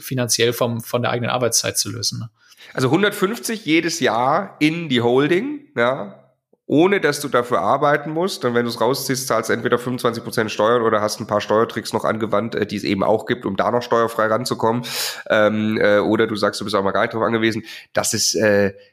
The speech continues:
Speaker 2: das ist absolut sensationell. Und das ist ja, du weißt ja bis ans Lebensende, das versiegt ja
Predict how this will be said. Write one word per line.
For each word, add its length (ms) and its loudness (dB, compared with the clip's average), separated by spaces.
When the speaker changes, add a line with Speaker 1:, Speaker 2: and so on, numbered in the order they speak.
Speaker 2:
das 200 -4
ist 320 -6
absolut 680 0
sensationell. 640 2
Und 80 4
das 120 2
ist 160 -4
ja, 60 -6
du 120 0
weißt 360 0
ja 80 2
bis 200 -2
ans 220 -2
Lebensende, 800 0
das 180 -6
versiegt 540 -4
ja 360 0